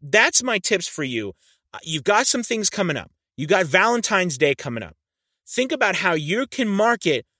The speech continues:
on Fiverr, or maybe not Fiverr. Maybe you can, you know, social media. I mean, I think it's something I'll try. Maybe I'll post some stuff on Instagram. I will record, I'll do a, a,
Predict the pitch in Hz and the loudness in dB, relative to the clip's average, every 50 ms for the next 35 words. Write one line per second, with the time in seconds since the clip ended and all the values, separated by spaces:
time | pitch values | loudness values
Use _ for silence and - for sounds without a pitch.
0 | _ _ _ _ _ - 170 196 233 285 - - 208 165 147 139 127 135 147 151 | _ _ _ _ _ 0 2 2 2 2 0 2 2 4 4 2 2 0 0 2
1 | - 185 196 208 233 254 254 330 330 320 330 359 381 - - 196 165 147 151 156 | 4 4 4 4 4 2 4 2 0 0 0 -4 -4 -2 -2 -2 0 0 0 -2
2 | 165 196 226 233 - - 233 185 170 - _ _ _ _ - 185 214 220 220 214 | -2 -2 -4 -6 -4 -4 -4 -4 -6 -10 _ _ _ _ -8 -4 -2 -2 -2 -2
3 | 185 - - - - - - - 247 247 302 - - 277 240 226 254 330 349 311 | -4 -6 -12 -14 -6 -4 2 6 6 6 8 6 4 2 2 0 0 0 0 0
4 | - - - _ _ _ _ _ _ _ - 180 202 208 202 196 196 185 175 _ | -2 -4 -8 _ _ _ _ _ _ _ -4 0 2 2 2 2 2 0 -4 _
5 | _ _ _ _ _ _ _ _ _ _ _ _ - 160 190 277 349 330 - - | _ _ _ _ _ _ _ _ _ _ _ _ 0 0 2 2 2 2 2 4
6 | - 233 170 175 170 180 233 339 - - 190 127 107 110 131 143 175 208 214 208 | 4 4 4 4 2 2 2 2 0 2 2 2 0 0 -2 0 0 0 0 0
7 | - 226 208 214 - 190 180 - 226 226 - 202 160 147 202 302 - - - 202 | 0 0 2 2 2 0 0 2 2 2 2 0 -2 0 -2 -2 -2 -2 -4 -2
8 | 170 156 131 107 98 92 _ _ - - _ _ - - 151 165 185 220 220 208 | -2 -2 -2 -2 -6 -10 _ _ -20 -20 _ _ -6 0 2 4 4 4 4 6
9 | 208 196 190 190 190 185 180 175 185 180 _ _ _ _ _ _ _ - 151 147 | 8 10 10 10 10 10 8 6 4 2 _ _ _ _ _ _ _ -8 -2 2
10 | 165 165 - - - 214 208 214 214 196 170 160 151 151 - 165 170 175 165 185 | 2 2 2 2 4 6 8 8 8 8 8 6 6 2 0 2 2 2 2 4
11 | 196 185 175 165 156 147 143 139 - 131 127 123 120 117 113 | 4 6 6 6 6 4 2 2 0 2 2 4 4 2 0